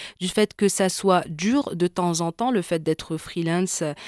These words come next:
et, et cetera. Est-ce que justement, vous avez rencontré des difficultés dans votre parcours qui vous ont peut-être fait semer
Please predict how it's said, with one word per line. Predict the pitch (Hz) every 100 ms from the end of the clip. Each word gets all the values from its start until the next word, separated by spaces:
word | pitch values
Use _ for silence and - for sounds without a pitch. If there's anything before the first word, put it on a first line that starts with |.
| - - -
et, | 160 165 196
et | 185
cetera. | - 185 202 190 247 285
Est-ce | 214 -
que | - 349
justement, | 247 233 226 240 294
vous | 202
avez | 196 202
rencontré | 233 208 - 196 - 254
des | 202 175
difficultés | 175 220 - 220 - 202 - -
dans | 247 190
votre | 175 170 - 165
parcours | - 165 - - 302 269
qui | -
vous | 190 208 220
ont | 247 -
peut-être | - 277 - 254 - - - - -
fait | - 226
semer | - 294 269 269